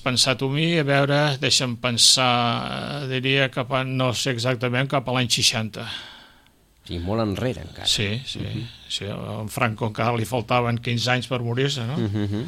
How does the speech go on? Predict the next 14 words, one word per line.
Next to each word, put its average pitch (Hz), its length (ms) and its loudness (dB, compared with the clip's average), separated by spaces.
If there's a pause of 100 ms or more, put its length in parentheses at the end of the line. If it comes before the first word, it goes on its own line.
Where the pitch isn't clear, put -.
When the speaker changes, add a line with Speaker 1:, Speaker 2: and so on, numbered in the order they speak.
(120)
Speaker 2:
per - 140 -2
això, 117 160 4
per 139 100 0
això. 113 200 -4 (420)
Speaker 1:
<laughs> 156 140 2 (800)
Sí, 147 320 8
però 139 640 4
va 156 120 4
aconseguir, 175 880 8
pues, 160 260 4
que, 131 640 0
que, 135 300 -2
que 156 100 -8
es - 140 0